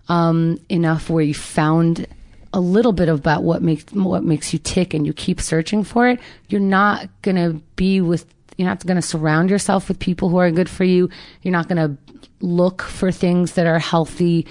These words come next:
You know, as much as I'm addicted to things, I do try,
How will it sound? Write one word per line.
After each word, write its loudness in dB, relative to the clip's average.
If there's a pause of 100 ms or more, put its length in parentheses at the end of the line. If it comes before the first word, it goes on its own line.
(320)
You 0
know, 2
as -2
much -2
as -2
I'm 2
addicted -2
to 0
things, 0
I -2
do -4
try, -4